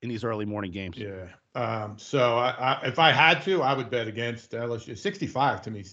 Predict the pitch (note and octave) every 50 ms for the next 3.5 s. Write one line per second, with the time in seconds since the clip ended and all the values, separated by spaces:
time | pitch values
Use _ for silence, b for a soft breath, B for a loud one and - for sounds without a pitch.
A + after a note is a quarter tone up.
0 | - - C3 A#2+ A2 G#2 G2+ G#2 G#2 - G#2+ G#2 - - B2 B2 G#2 - - -
1 | F2 F2 - - - F#2+ F#2 - - F#2+ F#2 F#2 - b b b b b b _
2 | C3 D3 C#3+ D3 E3+ D#3 D3 C#3 C#3 C3+ - D3+ D3 C#3 C#3+ C3 C3 B2+ B2+ B2+
3 | B2+ B2 B2 - A2+ A#2+ A#2+ B2+ B2+ A#2